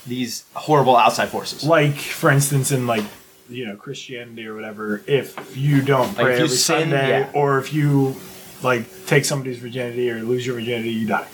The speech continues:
Speaker 1: Yeah, like, you got these
Speaker 2: Or
Speaker 1: ten,
Speaker 2: you go to hell,
Speaker 1: they
Speaker 2: not
Speaker 1: got
Speaker 2: die.
Speaker 1: the, yeah, they got these ten rules that say, like, "Don't fuck up these rules or else you're in trouble."
Speaker 2: Yeah.
Speaker 1: You gotta have that.
Speaker 2: Ours, our, what would our te-, what would one of our rules be?
Speaker 1: I would do seven. I feel like seven's a magic number.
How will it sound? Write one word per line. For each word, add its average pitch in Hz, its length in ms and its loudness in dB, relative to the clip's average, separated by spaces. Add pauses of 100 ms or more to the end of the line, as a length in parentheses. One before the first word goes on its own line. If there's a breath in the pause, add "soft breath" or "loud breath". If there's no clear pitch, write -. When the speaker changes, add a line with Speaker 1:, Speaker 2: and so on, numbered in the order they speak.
(160 loud breath)
Speaker 1:
Yeah, - 280 0
like, 135 160 2
you 180 100 4
got 196 180 2
these 175 180 -2
Speaker 2:
Or 196 120 2
Speaker 1:
ten, 202 100 2
Speaker 2:
you 202 80 2
go 214 100 4
to 170 80 2
hell, 147 300 0
Speaker 1:
they 151 100 2
Speaker 2:
not 196 80 2
Speaker 1:
got 226 160 2
Speaker 2:
die. 190 100 -4
Speaker 1:
the, 151 60 -4
yeah, 131 160 2
they 156 120 0
got 214 140 2
these 180 160 -6
ten 165 240 0
rules 139 280 -2
that 117 160 0
say, 110 260 2
like, 101 220 2 (240)
"Don't 143 160 2
fuck 185 160 2
up 196 80 2
these 185 160 2
rules 165 480 0 (240)
or 117 100 -4
else 117 140 -2
you're 127 120 -6
in 113 60 -10
trouble." 113 300 -8
Speaker 2:
Yeah. 120 180 -12 (320)
Speaker 1:
You 127 100 -6
gotta 135 180 4
have 113 180 0
that. - 220 -10 (680)
Speaker 2:
Ours, 180 280 6
our, 175 520 0
what 170 180 0
would 190 100 -2
our 170 180 2
te-, 147 140 -2 (140)
what 165 180 2
would 165 120 0
one 156 140 0
of 143 80 2
our 139 120 2
rules 123 280 -2
be? 104 240 -8 (120)
Speaker 1:
I 135 140 4
would 285 140 -2
do 262 140 -2
seven. - 460 0 (140)
I 120 100 -6
feel 160 140 -10
like 180 120 -4
seven's 131 360 -6
a - 20 -20
magic 104 360 -20
number. 90 120 -20